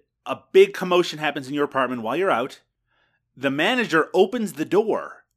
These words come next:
and lets a bunch of the people in the apartment building in, but then leaves, and then you come back to find that you're missing a huge roll of money.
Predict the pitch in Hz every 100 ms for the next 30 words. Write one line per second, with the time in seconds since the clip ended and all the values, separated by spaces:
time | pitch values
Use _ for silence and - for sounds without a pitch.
0 | _ _ - 147 147 240 247 - 208 220
1 | 170 - 226 220 127 120 _ _ - 170
2 | 165 170 190 175 165 160 143 135 _ 233
3 | 220 131 143 _ _ _ _ _ _ -
4 | 151 220 285 269 277 165 127 - - _
5 | _ _ _ _ _ 151 175 247 202 190
6 | - 214 196 214 165 175 190 170 170 156
7 | 156 185 160 147 135 131 - 208 214 135
8 | 135 185 180 123 160 180 101 104